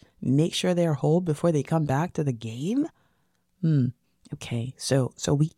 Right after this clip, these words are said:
can't compare the games on that level, and that's okay. It is what it is.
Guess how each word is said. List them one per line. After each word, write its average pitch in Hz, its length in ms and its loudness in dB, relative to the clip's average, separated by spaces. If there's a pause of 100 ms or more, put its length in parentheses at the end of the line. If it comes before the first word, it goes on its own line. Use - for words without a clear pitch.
can't - 260 -4
compare 139 380 0
the 139 80 -2
games 127 340 0
on 120 140 -2
that 123 220 -2
level, 123 460 -4
and 247 80 4
that's 262 180 0
okay. 233 440 -2 (140)
It 190 100 0
is 240 240 0
what - 80 2
it 226 120 0
is. - 340 -4